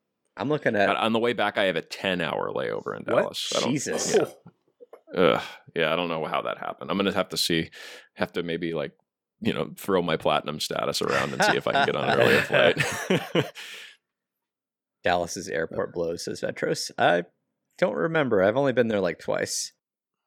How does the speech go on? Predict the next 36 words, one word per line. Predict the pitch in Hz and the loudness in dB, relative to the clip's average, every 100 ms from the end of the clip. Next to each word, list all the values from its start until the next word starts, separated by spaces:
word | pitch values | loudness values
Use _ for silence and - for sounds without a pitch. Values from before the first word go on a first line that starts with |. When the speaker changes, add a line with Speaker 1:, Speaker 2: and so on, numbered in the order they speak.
| _ _ - | _ _ -2
Speaker 2:
Yeah, | 98 90 | 2 4
I'm | 104 117 | 2 0
not | 78 | -2
a | |
fan | 73 78 73 | -2 -6 -6
of | |
Dallas. | 76 82 85 - | -4 -4 -4 2
That's | 107 - - | 2 2 2
why | 104 95 | 4 6
I, | 87 - - | 4 -2 -14
this | - - 104 - | -16 -8 -4 0
is | 107 | 0
the | - | 0
last | 92 87 87 - | 2 4 2 0
vestiges | 87 - 90 85 | 0 0 -2 0
of | 80 - | 0 0
my | 76 | 2
American | 73 73 67 - | 2 0 0 0
Airlines | 76 76 78 76 - | 0 0 -2 -4 -8
flying, | - 78 73 87 | -6 -4 -6 -8
because | 85 - 85 | -8 -4 0
I | 80 | 0
switched | - 82 - | 0 -4 0
over | 82 82 | 0 0
to | 82 - 80 80 - - | -4 0 0 0 -4 -4
Delta. | 85 85 87 | 0 0 2
Not | 95 98 | 0 0
to | |
say | 95 98 | 2 2
Atlanta's | 85 85 85 80 | 4 2 0 -2
much | 78 - | -6 -6
better, | 76 69 73 | -4 -4 -4
but, | 80 - - | -6 -8 -10
um, | 92 78 - - | -10 -8 -10 -4
Speaker 3:
<laughs> | 113 104 - 123 - - - - - - | 0 0 0 0 -2 -8 -14 -14 -20 -10
Speaker 2:
yeah, | 80 78 80 | -6 -2 -2